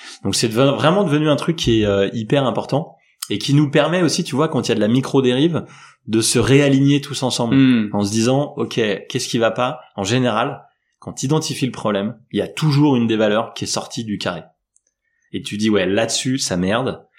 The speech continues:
Speaker 1: Et du coup, on se réunit, on en parle, et on arrive à se réaligner. Donc ça devient un peu comme un label, un peu comme, euh, tu vois, je parlais de colonne vertébrale,
Speaker 2: Hmm.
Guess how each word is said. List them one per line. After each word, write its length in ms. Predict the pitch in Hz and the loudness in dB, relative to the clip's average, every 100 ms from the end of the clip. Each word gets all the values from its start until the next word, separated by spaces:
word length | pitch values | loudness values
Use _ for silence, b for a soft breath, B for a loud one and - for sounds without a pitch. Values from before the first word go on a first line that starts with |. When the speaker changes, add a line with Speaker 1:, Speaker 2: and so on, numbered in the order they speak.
| B B B | B B B
Speaker 1:
Et 100 | - | -10
du 80 | 95 | -8
coup, 140 | - | -4
on 60 | 113 | -4
se 100 | - | -2
réunit, 300 | 139 110 117 | 0 0 0
on 100 | 110 | -2
en 100 | 98 | -2
parle, 300 | 95 98 98 - - | -2 -2 -4 -10 -8
et 60 | |
on 120 | 95 | -4
arrive 220 | 95 98 98 | -2 0 0
à 60 | |
se 100 | 98 | -2
réaligner. 360 | - 95 92 90 | -4 -4 -2 -2
Donc 180 | 98 110 | -2 -2
ça 160 | - | 0
devient 400 | 127 131 135 175 180 B B B | 2 2 2 -2 -4 B B B
un 80 | 107 | -4
peu 100 | 147 | -2
comme 180 | 139 110 | 0 0
un 80 | 107 | 2
label, 540 | 113 120 117 113 117 | 2 2 2 2 0
un 320 | 92 90 95 | -2 -4 -8
peu 160 | - 139 | -4 -4
comme, 220 | 127 107 | -2 -2
euh, 100 | 95 B B B - | -2 B B B -6
tu 20 | |
vois, 80 | 110 | -6
je 80 | - | -2
parlais 180 | 98 | -2
de 60 | 98 | -2
colonne 280 | - 117 113 | -2 -2 -2
vertébrale, 540 | 104 - 107 117 147 | -4 -2 -2 0 2
Speaker 2:
Hmm. 220 | 131 123 | 4 4